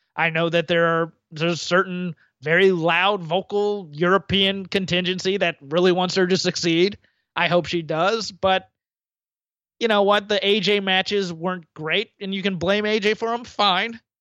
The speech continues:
But I'm still waiting. I'm still waiting for Paige to have that quote-unquote breakout since, since, I mean,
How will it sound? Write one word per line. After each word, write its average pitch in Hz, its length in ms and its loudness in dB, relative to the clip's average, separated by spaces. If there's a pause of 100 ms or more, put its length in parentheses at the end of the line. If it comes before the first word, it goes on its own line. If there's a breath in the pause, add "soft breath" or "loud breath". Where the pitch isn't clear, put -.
(520)
But 208 180 2
I'm 233 140 -2
still 285 300 -4
waiting. 220 460 2
I'm 208 180 -8
still 262 260 -10
waiting 226 380 2
for 196 340 0
Paige 185 400 -2
to 190 100 -8
have 165 300 -2
that 165 220 -4
quote-unquote 160 640 -6
breakout 160 720 -2 (680)
since, - 580 -2 (180)
since, - 440 -8 (560)
I 160 80 -2
mean, 165 360 -4